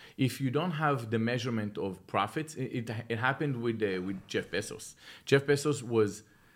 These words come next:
convincing his people for twenty years that he should not be turning profit. He wanna take over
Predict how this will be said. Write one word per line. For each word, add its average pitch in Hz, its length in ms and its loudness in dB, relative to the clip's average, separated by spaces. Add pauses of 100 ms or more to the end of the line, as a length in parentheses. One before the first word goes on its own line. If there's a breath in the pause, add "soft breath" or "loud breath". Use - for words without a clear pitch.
(180 soft breath)
convincing 151 600 4
his 156 200 2
people 131 320 0
for 104 140 -8
twenty 147 340 -4
years 107 360 0
that 101 240 0
he 117 180 -2
should 113 260 -2
not 135 260 0
be 170 80 -4
turning 143 320 -2
profit. 143 380 -4
He 120 80 -4
wanna 123 240 -2
take 117 280 -4
over 120 360 0